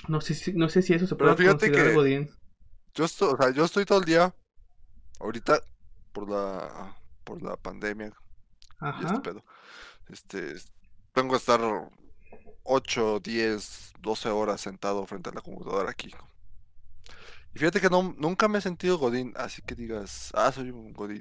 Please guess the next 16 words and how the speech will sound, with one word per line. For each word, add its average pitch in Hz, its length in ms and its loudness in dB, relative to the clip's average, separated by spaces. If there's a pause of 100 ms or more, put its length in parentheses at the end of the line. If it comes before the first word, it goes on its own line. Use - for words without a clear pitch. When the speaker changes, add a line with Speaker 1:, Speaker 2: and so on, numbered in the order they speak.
Speaker 2:
y... - 140 -20 (520)
no. 131 160 -10
O - 1300 -18
sea, 113 200 0
lle-, 113 640 2
llevo 127 260 8
mi, 107 380 -2 (360)
mi 104 100 -10
comida 107 560 -2 (220)
cuando 101 200 -10
trabajaba, - 580 -8 (260)
cuando 101 160 -10
iba 101 100 -2
a 98 40 -2
la 98 60 -2
oficina. - 440 -12